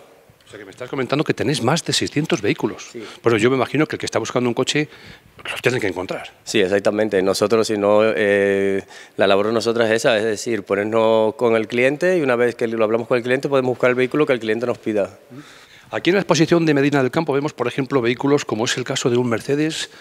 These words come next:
Speaker 1: eh, vemos también un todoterreno, que ahora se, se llevan bastante, ¿no? Están como muy de moda ahora mismo.
Speaker 2: Sí, ahora que se llevan tanto los todoterrenos, tenemos varios de ellos, es decir, Nissan Qashqai, tenemos todoterreno, tenemos el Land Rover,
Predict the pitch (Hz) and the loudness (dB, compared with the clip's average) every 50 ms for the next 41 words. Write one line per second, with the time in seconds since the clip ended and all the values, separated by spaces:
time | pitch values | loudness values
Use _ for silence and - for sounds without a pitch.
0 | - - - - - 113 110 127 131 131 - - 131 117 120 123 127 123 120 123 | -20 -18 -10 -6 -4 -2 0 0 0 -2 -2 -2 -2 0 2 2 2 2 2 2
1 | 120 117 113 107 - - - 123 120 117 - 113 107 127 151 151 156 160 151 - | 2 0 -2 -4 -4 0 0 2 2 2 0 0 0 2 0 0 0 -2 -2 -2
2 | 127 110 98 117 120 117 - - 120 107 104 - - 143 143 - - - - 120 | -2 -2 0 0 0 -2 -2 -4 -6 -6 -8 -12 -14 -12 -12 -10 -10 -6 -4 -2
3 | 113 110 104 95 95 104 - - 151 160 143 - 127 131 165 156 - 113 110 113 | -2 -2 -4 -6 -8 -10 -8 -8 -8 -8 -8 -8 -8 -10 -10 -8 -10 -10 -8 -8
4 | 110 110 110 127 135 120 107 127 156 143 113 107 107 143 160 156 165 175 - - | -10 -6 -4 -2 -2 -2 0 0 0 0 0 -2 -4 -4 -6 -8 -12 -16 -16 -12
5 | - - 143 131 120 127 139 131 117 139 139 135 135 135 131 - 131 131 120 135 | -4 2 4 4 6 4 4 2 2 2 4 4 4 2 2 0 -4 -4 -4 -8
6 | 131 120 - 131 131 117 131 123 123 135 143 160 160 156 135 127 131 127 120 131 | -8 -8 -8 -8 -6 -6 -8 -8 -8 -8 -6 -6 -6 -6 -8 -6 -6 -4 -2 0
7 | 127 120 127 123 113 110 123 127 139 156 175 190 190 - - 127 127 123 - - | 0 0 0 -2 -2 -2 -6 -6 -4 -4 -4 -6 -6 -6 -6 -6 -6 -6 -4 -4
8 | 123 110 113 113 117 113 - 127 117 120 110 - - 139 147 165 175 180 170 - | -2 -2 0 -2 -2 0 0 0 0 0 -2 0 0 2 2 2 2 0 0 0
9 | - 120 123 123 123 123 123 120 110 - - 131 127 123 131 123 131 135 147 147 | 0 0 2 2 4 4 4 4 2 2 2 2 4 4 2 0 0 2 2 0
10 | 139 - 127 123 123 123 123 120 120 117 104 - - - - - - - - - | 0 0 0 0 0 2 2 4 4 2 0 -4 -10 -18 -20 -20 -20 -20 -4 0
11 | - 113 107 110 110 110 110 113 123 139 151 170 175 180 175 151 - | 2 4 6 4 4 4 2 4 4 4 6 4 4 2 0 -4 -10